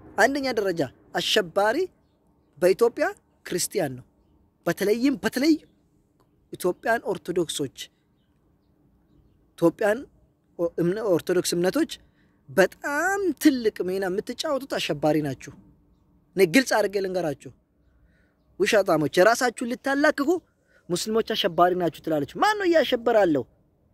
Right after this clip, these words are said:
የሰው መስጂድ የሚያቃጥለው ማን ነው? ለፖለቲካ ብሎ ነው ትላለች። ውሸትሽ ነው። ወጥተሽ እዛ እየጨፈርሽ አይደለ እንደ ከነሱ ጋር ሲያ-፣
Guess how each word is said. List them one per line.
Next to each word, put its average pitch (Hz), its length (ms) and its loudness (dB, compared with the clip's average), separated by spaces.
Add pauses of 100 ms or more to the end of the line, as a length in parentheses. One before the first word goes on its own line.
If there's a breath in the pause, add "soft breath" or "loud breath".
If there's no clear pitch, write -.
የሰው 254 200 4
መስጂድ 302 280 2
የሚያቃጥለው 269 560 -4
ማን 202 200 0
ነው? 131 100 -6 (920)
ለፖለቲካ 240 460 -2 (100)
ብሎ 233 200 4
ነው 196 100 2
ትላለች። 185 400 2
ውሸትሽ 285 440 2
ነው። 170 120 -2 (300 loud breath)
ወጥተሽ 254 360 2
እዛ 240 160 0 (140)
እየጨፈርሽ 226 520 0
አይደለ 262 260 2
እንደ 381 160 -2
ከነሱ 202 380 0
ጋር 165 140 4
ሲያ-፣ 175 160 2